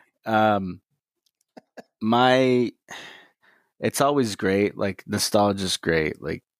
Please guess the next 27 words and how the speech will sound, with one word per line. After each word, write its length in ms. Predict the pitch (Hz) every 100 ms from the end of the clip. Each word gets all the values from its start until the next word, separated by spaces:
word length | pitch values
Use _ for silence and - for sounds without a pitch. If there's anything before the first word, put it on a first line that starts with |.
| -
you 140 | 95
know, 200 | - - 101
you 120 | 98
see 220 | 98 107
someone 520 | 98 - 95 92 90 90
from 280 | - 90
your 80 | 85
childhood 640 | - 92 85 85 90 78
come 180 | - 76
back. 220 | 69 67 -
It's 120 | 104
always 240 | 95 90
fucking 340 | - 82 - 67
awesome. 440 | 52 - - 107 _ _ - - _ _ -
My 200 | 104 98
concern 840 | 107 101 - 110 110 107 104 95 -
is 260 | 98 95 -
how 240 | 101 98
they're 140 | 92
used 400 | 90 90 90 98
sometimes, 800 | - 101 95 101 98 101 101 - -
where 280 | 95 92 90
they 600 | 90 90 87 87 87 90 _ _ - _ _ _ _ _ _ _ -
overshadow 1300 | 104 98 90 - - 90 87 90 90 90 87 87 - _ _ _ _ _ -
the 160 | 85
current 560 | 78 - 92 98 104 -
stars. 800 | - - 95 95 98 110 -